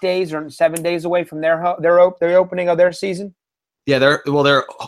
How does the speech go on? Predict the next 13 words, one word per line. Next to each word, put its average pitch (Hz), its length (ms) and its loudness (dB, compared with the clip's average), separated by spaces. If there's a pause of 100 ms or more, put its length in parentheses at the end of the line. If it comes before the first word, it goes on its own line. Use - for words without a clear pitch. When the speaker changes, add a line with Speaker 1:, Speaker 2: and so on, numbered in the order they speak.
(180)
Speaker 2:
opener 180 420 0
is 139 120 -2
next 143 300 -4
Wednesday. 127 640 -2
Speaker 1:
Gotcha. 156 260 -2
Speaker 2:
Their 151 80 -6
home 170 240 -2
opener, 127 680 -2
so 131 160 -2
a - 20 -4
week 131 160 -4
from 135 140 -6
tonight, 113 420 -4